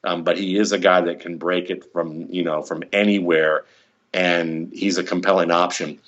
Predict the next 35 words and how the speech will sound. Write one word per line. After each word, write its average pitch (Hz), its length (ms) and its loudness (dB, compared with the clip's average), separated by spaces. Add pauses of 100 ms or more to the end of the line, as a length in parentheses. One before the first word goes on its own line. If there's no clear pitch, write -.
(260)
Then 120 80 4
you 143 80 8
have 95 100 4
Jonathan 98 400 0
Taylor 92 420 -2
out 82 140 2
of 78 60 -4
Wisconsin. 87 580 -6
I'm 73 120 -10
sure 87 180 -4
a - 20 0
lot 82 220 2
of 85 80 -4
people 82 420 -6 (340)
up 85 160 0
there 85 180 4
are 80 60 2
familiar 85 500 0
with 80 180 -4
him. 87 380 -2 (300)
Um, 80 420 -2
you 98 140 -2
can 98 180 -2
see 104 240 4
some 90 260 2
Nick 90 160 2
Chubb 90 300 2
comparisons 95 640 0
for 85 160 -2
him 80 240 -6
in 76 80 -8
terms 82 320 -2
of 71 140 -6
size 85 560 4
and, 73 180 -6